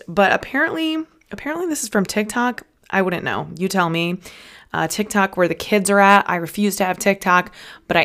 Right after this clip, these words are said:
am gonna steal this <laughs> TikTok trend because it seems like a fun way to open the episode. And, you know, maybe it's a se-, segment that we'll adopt, especially for the off season,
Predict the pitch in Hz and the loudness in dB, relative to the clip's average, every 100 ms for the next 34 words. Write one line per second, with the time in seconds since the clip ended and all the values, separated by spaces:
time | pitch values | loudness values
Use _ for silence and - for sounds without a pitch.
0 | - 233 254 247 - 226 208 208 214 208 | 4 2 4 0 2 2 2 2 0 2
1 | 214 208 - - 247 175 175 170 - - | 2 2 2 4 6 6 2 -2 -8 -20
2 | - _ 277 294 302 302 285 - 302 - | -20 _ -2 2 4 2 0 -4 -4 -2
3 | 330 320 330 311 254 277 269 262 233 - | 0 0 2 2 2 0 0 0 -2 -2
4 | 226 226 226 233 - _ 190 196 208 208 | 0 2 0 -2 -6 _ 2 4 2 2
5 | 208 208 208 - 165 180 202 202 202 202 | 2 0 -2 -10 -6 0 2 2 2 0
6 | - - - - - - 214 220 202 262 | -2 -6 -2 -2 -2 0 0 0 -2 -4
7 | 294 233 247 359 381 311 - 170 - 202 | -2 0 2 2 0 -4 -4 -4 -6 -4
8 | 185 175 180 175 165 175 170 156 147 151 | -4 -2 -4 -4 0 0 0 0 0 0
9 | - - - - - - - - - 415 | -2 -10 -18 -20 -20 -20 -16 -4 -2 0
10 | 392 202 190 165 156 - 220 254 269 277 | 0 4 4 4 2 0 -2 -2 -4 -6
11 | 285 | -10